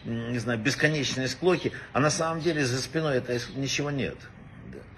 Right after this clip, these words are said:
И что такое написано: «И взял Корах»? Написано «брать — это очень плохо, надо гордиться тем, что ты дал». А тут, видите, все, все основания его жизни, все его при-, взял, да? И вот нет ничего абсурднее, написали мудрецы, чем идти против воли Всевышнего, чтобы приблизиться к нему. Это бред.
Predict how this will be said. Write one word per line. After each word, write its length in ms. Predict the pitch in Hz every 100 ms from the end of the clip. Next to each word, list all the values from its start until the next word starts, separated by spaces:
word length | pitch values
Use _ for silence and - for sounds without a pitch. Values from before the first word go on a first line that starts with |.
| - - -
И 100 | 107
что 180 | - 170
такое 400 | 165 143 120 104
написано: 580 | 101 110 117 120 123
«И 80 | 117
взял 340 | 113 143 143 -
Корах»? 380 | 90 76 -
Написано 600 | 90 90 120 190 175 175 156
«брать — 300 | 156 185 175
это 160 | 156
очень 240 | 165 170 147
плохо, 260 | 170 - 123
надо 240 | 127 131
гордиться 420 | 135 139 147 -
тем, 200 | 127 143
что 180 | 117 143
ты 180 | - 147
дал». 460 | 120 139 104 - - - - -
А 120 | -
тут, 240 | 160 -
видите, 380 | 160 175 110 117
все, 260 | - 151 131
все 200 | - 143
основания 520 | 127 139 139 131 127
его 160 | 127 127
жизни, 380 | 131 170 131
все 220 | 104 - 120
его 180 | 117 120
при-, 220 | 117 123
взял, 680 | 107 82 87 82 104 82 73
да? 160 | 92 110 - - - - - -
И 60 | -
вот 180 | 120 156
нет 240 | 185 190
ничего 380 | 170 160 147 139
абсурднее, 560 | 123 - 185 175 143 127
написали 460 | 120 - 127 123
мудрецы, 480 | 123 110 113 113 151
чем 260 | - 110 110
идти 180 | -
против 460 | 101 123 139 127 110
воли 300 | 101 117 104
Всевышнего, 540 | - 117 143 - 104
чтобы 280 | 92 113 95
приблизиться 680 | 87 104 104 98 82 - 85
к 60 |
нему. 240 | 87 76 80
Это 180 | 95 104
бред. 300 | 87 78